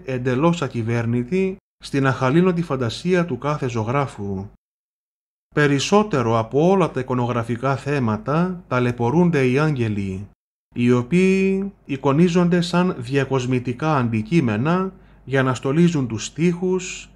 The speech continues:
να συμπληρώνουν τους ζωγραφικούς πίνακες, να είναι στολίδια για τα χριστουγεννιάτικα δέντρα, που και αυτά όλα είναι παπικά έθιμα,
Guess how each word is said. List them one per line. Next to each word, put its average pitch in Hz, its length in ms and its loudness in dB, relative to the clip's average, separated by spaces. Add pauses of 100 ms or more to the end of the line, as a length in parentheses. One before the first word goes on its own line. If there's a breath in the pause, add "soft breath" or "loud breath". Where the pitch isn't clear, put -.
(300 soft breath)
να 131 180 -2
συμπληρώνουν 131 1000 2
τους 123 180 -6
ζωγραφικούς 123 680 -4
πίνακες, 180 880 -2 (440)
να 127 140 2
είναι 165 200 6
στολίδια 156 600 0
για 120 140 -4
τα 120 100 -6
χριστουγεννιάτικα 123 880 -4
δέντρα, 175 560 2
που 139 120 -4
και 123 160 -4
αυτά 117 580 -4
όλα 131 320 2
είναι 135 180 0
παπικά 117 440 -2
έθιμα, 175 640 0